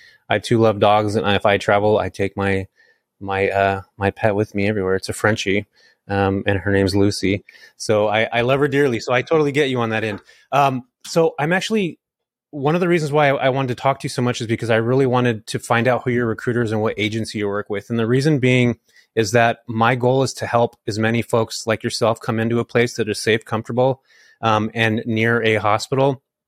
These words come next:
And the way that I can do that is obviously, hopefully you can stay with me, but by your recruiter,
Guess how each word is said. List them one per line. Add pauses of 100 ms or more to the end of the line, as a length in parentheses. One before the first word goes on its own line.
(400)
And
the
way
that
I
can
do
that
is (100)
obviously,
hopefully
you
can
stay
with
me,
but (240)
by
your
recruiter,